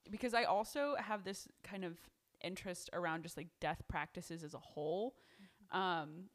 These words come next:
Speaker 1: and maybe, you know, that's an episode for, for another time, <laughs> but I do think it, it is interesting to see how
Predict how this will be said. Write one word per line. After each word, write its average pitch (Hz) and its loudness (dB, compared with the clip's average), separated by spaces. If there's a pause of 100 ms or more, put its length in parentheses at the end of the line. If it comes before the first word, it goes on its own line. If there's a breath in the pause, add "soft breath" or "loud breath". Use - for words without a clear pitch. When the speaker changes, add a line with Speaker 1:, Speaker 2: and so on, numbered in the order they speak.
Speaker 1:
and 196 -4
maybe, 170 -4
you 185 -4
know, 156 -2
that's 143 -4
an 139 -4
episode 143 -2
for, 170 -2
for 226 2
another 190 8
time, 147 -4
<laughs> - -4
but 185 8 (1120 loud breath)
I 208 6
do 226 0
think 220 -2
it, 175 0
it - -2
is 196 -4
interesting 226 0
to 185 -4
see 190 -6
how 175 2